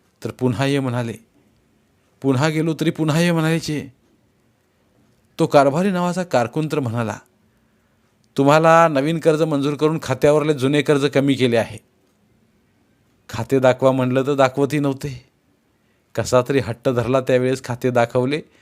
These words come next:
तर त्यावर शिस पेन्सिलच्याच नोंदी. किती उरले हेही सांगेनात.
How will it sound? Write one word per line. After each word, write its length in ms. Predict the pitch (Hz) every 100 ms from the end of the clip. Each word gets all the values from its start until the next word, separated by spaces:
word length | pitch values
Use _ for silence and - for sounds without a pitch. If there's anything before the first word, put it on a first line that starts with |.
| _ -
तर 80 | 117
त्यावर 300 | 131 123 139 - -
शिस 240 | 139 123
पेन्सिलच्याच 580 | 135 131 127 135 143 135
नोंदी. 380 | 143 131 123 107 95 _ _ _ _ _ _ _ _ _ _ -
किती 260 | 127 139
उरले 360 | 139 135 143 139
हेही 320 | 127 131 160
सांगेनात. 440 | 165 160 165 165